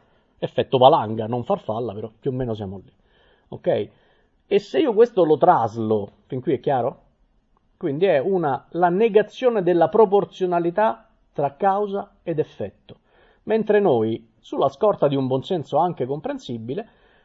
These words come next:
per la gran parte di questi anni, anche in scienza, abbiamo pensato che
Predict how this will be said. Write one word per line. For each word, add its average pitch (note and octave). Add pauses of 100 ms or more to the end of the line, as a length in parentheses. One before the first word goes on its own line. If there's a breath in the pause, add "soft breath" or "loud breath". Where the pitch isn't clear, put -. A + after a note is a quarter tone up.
(160 soft breath)
per A3+
la F3+
gran A3
parte C#3+
di C3
questi D3
anni, A2+
anche C#3+
in A#3
scienza, A2+
abbiamo F3+
pensato A3
che E3+